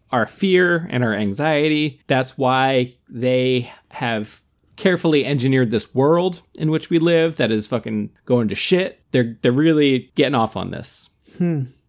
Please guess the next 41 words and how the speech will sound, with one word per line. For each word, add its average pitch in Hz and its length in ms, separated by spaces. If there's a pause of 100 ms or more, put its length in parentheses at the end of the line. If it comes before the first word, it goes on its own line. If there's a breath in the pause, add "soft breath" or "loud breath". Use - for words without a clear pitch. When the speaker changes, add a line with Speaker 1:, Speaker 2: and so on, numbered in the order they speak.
Speaker 1:
So - 160
this 185 240
reptilian 185 520
determined 131 460
reality 131 500
is 123 120
actually 135 380
a 117 80
sort 147 240
of 110 160
matrix - 580 (100)
within 139 800 (200)
the 139 80
virtual 151 420
reality 139 380
universe. - 840
Also, 208 520 (280)
F 147 180
Y 139 160
I, 147 180
I 127 40
just 117 200
tacked 127 240
this 120 120
on 139 160
here 127 120
at 110 100
the 139 100
end. 139 280
It's 143 200
a 131 60
signal 196 460
broadcast 147 600
to 113 140
us - 500
from 131 220
the 123 60
reptilian-created 131 1000
rings 135 240
of 131 120
Saturn 160 520